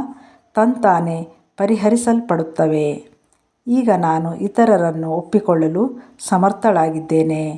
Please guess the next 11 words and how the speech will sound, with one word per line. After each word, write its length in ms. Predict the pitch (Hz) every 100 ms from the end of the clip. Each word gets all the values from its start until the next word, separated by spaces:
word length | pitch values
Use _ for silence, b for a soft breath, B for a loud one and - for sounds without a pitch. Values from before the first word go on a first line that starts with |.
| - _ _ 165
ಮತ್ತು 380 | 160 - 233
ಅವರೊಂದಿಗೆ 880 | 269 170 196 233 180 160 160 156 160
ನನ್ನ 260 | 160 202 185
ಬಾಂಧವ್ಯವು 760 | 156 170 185 190 165 156 156 202 - B B
ಸುಧಾರಿಸಿದೆ. 840 | - 165 165 180 165 - 156 156 151 147 - b b b b b 233
ನಾನು 400 | 254 240 180 170
ಶ್ರೀ 240 | - 180
ಪರಂಜ್ಯೋತಿ 680 | 180 170 165 165 190 202 160
ಭಗವತಿ 440 | 160 170 202 165
ಭಗವಾನರೊಂದಿಗೆ 1000 | 160 160 170 196 208 180 160 160 151 185 240 B B B -
ನಿಕಟ 340 | 180 196 233